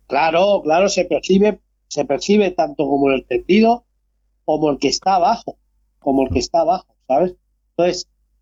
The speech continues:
cuando hay un run run que están todos pendientes de ti, que, que a-, "Mira, ahora verás, ahora este chico, ahora verás la que va a liar, ahora", tú mismo ya te vas encendiendo, porque al final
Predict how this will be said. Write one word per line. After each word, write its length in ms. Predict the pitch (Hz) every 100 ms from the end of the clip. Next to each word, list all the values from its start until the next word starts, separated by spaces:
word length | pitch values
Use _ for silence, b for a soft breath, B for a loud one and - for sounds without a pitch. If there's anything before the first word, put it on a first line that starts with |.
| _ _
cuando 320 | 147 143 139
hay 160 | 151 202
un 100 | 214
run 260 | 202 202 180
run 280 | 208 196
que 80 | -
están 340 | 143 - 180 185
todos 200 | 196 190
pendientes 520 | 170 156 175 185 165
de 60 | 139
ti, 220 | 196 196
que, 240 | 151 147 _ _
que 80 | 135
a-, 180 | 139 160 -
"Mira, 240 | 196 190
ahora 220 | 156 190
verás, 380 | 196 180 202 -
ahora 260 | 160 190 196
este 240 | 190 196
chico, 400 | - 202 196 - _ _
ahora 220 | 240 180
verás 180 | 185 185
la 120 | 190
que 100 | 180
va 100 | 175
a 40 | 175
liar, 260 | 170 175
ahora", 220 | 175 180 - _ _ _ -
tú 80 |
mismo 280 | 185 233 233
ya 140 | 233 226
te 80 |
vas 180 | 220 214
encendiendo, 680 | 202 190 160 143 214 233 147
porque 480 | - 147 - 139 139 _ _ _ _ -
al 140 | 127
final 460 | - 139 185 214